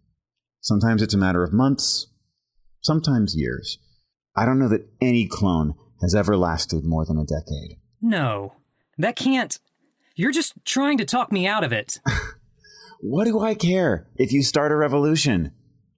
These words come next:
Speaker 1: I'm a clone too. It's all the same to me.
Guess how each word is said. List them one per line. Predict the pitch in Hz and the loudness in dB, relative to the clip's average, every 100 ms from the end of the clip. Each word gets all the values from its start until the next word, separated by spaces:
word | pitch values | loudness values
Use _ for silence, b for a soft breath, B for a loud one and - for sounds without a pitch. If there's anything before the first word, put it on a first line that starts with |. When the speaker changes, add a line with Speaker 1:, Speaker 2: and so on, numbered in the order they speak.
| _ _ | _ _
Speaker 1:
I'm | - 175 | -2 0
a | 175 | 0
clone | - 160 170 151 | 0 0 2 0
too. | 127 165 143 | 2 2 2
It's | - 101 | 0 -2
all | 135 170 | -2 0
the | 160 | 0
same | 147 147 160 170 | 0 0 0 0
to | 127 | 0
me. | 90 80 67 65 | 0 0 -4 -12